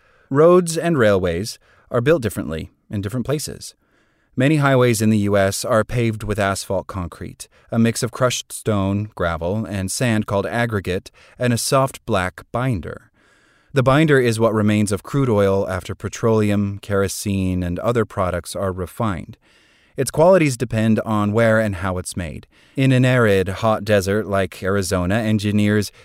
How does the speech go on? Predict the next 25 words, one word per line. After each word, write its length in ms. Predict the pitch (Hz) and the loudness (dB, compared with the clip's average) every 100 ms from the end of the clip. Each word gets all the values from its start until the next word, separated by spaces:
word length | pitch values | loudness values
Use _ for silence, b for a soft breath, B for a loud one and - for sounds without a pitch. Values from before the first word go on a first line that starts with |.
| b | b
use 260 | 117 113 | 0 2
a 120 | 104 98 | 0 -2
stiff 420 | - 143 139 - | -2 -2 -2 -4
binder 400 | 90 87 85 117 | -4 -4 -2 -2
that 160 | 107 104 | 0 0
will 160 | 110 | 0
withstand 520 | 107 - - 101 95 | -2 -6 -4 -2 -4
high 200 | - 87 | -6 -10
temperatures. 880 | 85 123 107 - 82 - - - - _ b b b b | -6 -4 -6 -6 -12 -12 -14 -14 -18 _ b b b b
In 140 | 113 107 | -4 -4
Seattle, 680 | - 113 170 147 104 127 b b b b | 0 2 2 4 4 2 b b b b
binders 360 | 107 113 113 110 | 0 2 2 0
can 140 | 113 | -2
soften 500 | 104 - 151 - 110 | -2 0 0 0 -4
at 100 | 98 | -2
lower 220 | 92 104 95 | 0 0 0
temperatures 560 | - 151 107 - 87 | -2 -4 -6 -8 -10
because 400 | 113 107 98 - | -8 -2 -2 -4
it's 180 | 101 - | -12 -6
not 220 | 104 98 | -4 -4
supposed 340 | - - 113 - | -8 -4 -4 -4
to 60 | |
get 160 | 101 107 | -4 -2
as 140 | 98 | -2
hot. 320 | - 170 127 | -2 0 -2